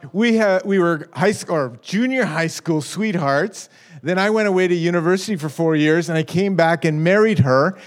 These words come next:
a-, in nineteen eighty-three, and then we have been married all the way th-, through. Now, I, I say eight, thirty-eight years, but she keeps correcting me. She said, "Ken, that's actually thirty-six." Is that right, Brenda? I was testing you.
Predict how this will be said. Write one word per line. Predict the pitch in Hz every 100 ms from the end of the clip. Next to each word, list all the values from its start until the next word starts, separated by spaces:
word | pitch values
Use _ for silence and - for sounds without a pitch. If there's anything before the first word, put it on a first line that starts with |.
| - 147
a-, | 139 160 156 156 -
in | 165
nineteen | 165 180 175 180
eighty-three, | 165 147 - 143 151 165 214 - 180 143
and | 156 170
then | 180 185 170
we | 170
have | 165 143
been | 160 160 156 -
married | 143 147 151 151
all | 147
the | 147
way | 147 135
th-, | - -
through. | - 156 117 107 - 147
Now, | 165 180
I, | 190 233
I | 170 214
say | 226 - 190 202 208 202 -
eight, | 190 202
thirty-eight | 156 190 196 190
years, | 190 185 170
but | 170
she | 156
keeps | 202 190
correcting | - 180 170 190 175
me. | 135
She | -
said, | 139 147 131 -
"Ken, | 185 180
that's | 170 139 196
actually | 156 170 185
thirty-six." | 160 170 165 151 - - 165 -
Is | 143
that | 170 185
right, | 190 170
Brenda? | 185 196 226 - - - -
I | 165
was | 175 -
testing | - 143 - 131
you. | 117